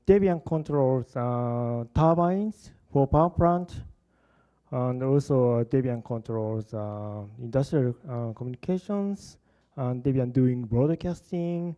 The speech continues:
and Debian doing, uh, ticket gating. So this kind of stuff already runs on Debian. And this is, uh, just a part of, uh, products.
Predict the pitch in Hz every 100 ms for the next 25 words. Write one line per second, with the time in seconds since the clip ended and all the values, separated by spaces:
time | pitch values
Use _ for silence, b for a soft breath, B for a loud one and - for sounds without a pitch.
0 | b b b b b - 120 120 120 117
1 | 120 113 110 110 110 107 107 104 - 160
2 | - 131 110 92 87 _ _ _ _ _
3 | _ _ _ _ _ - 117 113 113 208
4 | 214 151 127 113 92 - 104 - 240 156
5 | 139 156 123 117 107 104 104 98 _ _
6 | _ 131 104 87 _ _ _ _ _ _
7 | b b b b - 160 156 214 - 160
8 | 131 117 139 - 123 113 139 165 160 123
9 | 107 - _ _ _ _ _ _ _ _
10 | _ _ 123 117 113 113 110 110 113 101
11 | - -